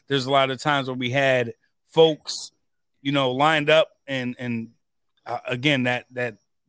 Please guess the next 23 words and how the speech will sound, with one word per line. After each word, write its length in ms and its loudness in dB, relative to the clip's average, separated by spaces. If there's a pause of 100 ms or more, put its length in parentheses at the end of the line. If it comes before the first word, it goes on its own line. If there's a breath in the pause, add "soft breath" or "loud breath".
(160)
uh, 400 -4
goal 300 2
line 280 2
run 400 0 (220 soft breath)
by 120 0
McCaffrey 600 0
where 160 0
they 120 -6
split 280 0
across 480 0
was 220 -14
absolutely 560 -4
fire. 540 0 (320 soft breath)
Like, 280 -4 (960)
<sighs> 320 -10
A 100 4
plus. 440 -2 (120)
I'm 100 -2
gonna 80 0
give 120 2
him 60 -4
A 100 -8
plus. 360 -16